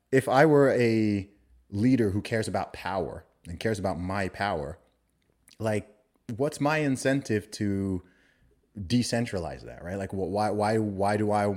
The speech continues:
I'm gonna push what I can push. I'm gonna get away with what I can get away with. You know what I mean? Like, and yeah, maybe people don't look at it from that angle, but I think, I think you're spot on about where you are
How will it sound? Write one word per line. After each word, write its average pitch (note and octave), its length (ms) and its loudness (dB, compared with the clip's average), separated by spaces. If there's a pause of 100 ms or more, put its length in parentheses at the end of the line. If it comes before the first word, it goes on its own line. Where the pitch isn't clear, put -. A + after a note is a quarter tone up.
(140)
I'm B2 140 0
gonna D#3 180 2
push - 480 -4
what C3 140 0
I B2+ 80 0
can B2+ 180 -4
push. C3+ 300 -8
I'm G2+ 80 -10
gonna G#2 140 -4
get G#2 200 -2
away A2+ 180 2
with G#2+ 120 0
what A2 120 -2
I A2 60 0
can G#2+ 180 -6
get G#2+ 140 -2
away G#2+ 240 -4
with. - 160 -10
You E2+ 100 -6
know G2 60 -2
what G2+ 120 0
I G2 80 -2
mean? G#2+ 200 -2
Like, F2+ 200 -4 (640)
and G2 520 -4 (880)
yeah, A2+ 180 -2
maybe G#2 240 -2
people G#2 220 -4
don't G2 160 -2
look G2 120 -2
at F#2 60 -2
it D#2 100 -6
from F2 140 -8
that E2 160 -4
angle, E2+ 340 -8
but D#2+ 200 -10
I F#2 80 -6
think, G2 260 -6 (220)
I A2+ 80 0
think B2+ 120 6
you're A#2+ 100 6
spot A2 340 4
on G#2 160 2
about F2+ 260 0
where G2+ 260 0
you F2+ 220 0
are E2+ 300 -2